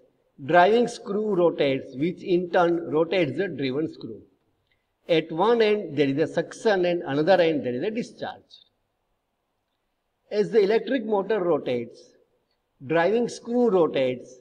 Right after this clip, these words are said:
which in turn rotates the driven screw, and fluid enters the pump. Then the liquid is enclosed, entrapped between the passage of both screws, that is the screw sets, and then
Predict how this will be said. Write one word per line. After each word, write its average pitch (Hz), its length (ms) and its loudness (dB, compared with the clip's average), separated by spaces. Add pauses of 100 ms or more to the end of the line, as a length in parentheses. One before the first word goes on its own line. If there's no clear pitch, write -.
(140)
which 170 280 -6
in 202 200 -4
turn 196 220 0
rotates 170 440 -2
the 185 100 -2
driven 143 400 -4
screw, 143 460 -8 (160)
and 160 320 -2
fluid 208 300 -2
enters 151 460 -4
the 135 100 0
pump. 104 300 -10 (920)
Then 190 280 0
the 226 120 8
liquid 208 520 0
is 226 180 -2
enclosed, 180 800 -2 (140)
entrapped 175 640 0 (600)
between 208 440 -2
the 214 120 4
passage 220 560 2
of 180 200 2
both 196 300 -2
screws, 147 380 -4
that 156 160 0
is 175 80 0
the 196 80 0
screw 208 320 -6
sets, 135 420 -4 (240)
and 156 260 0
then 165 400 0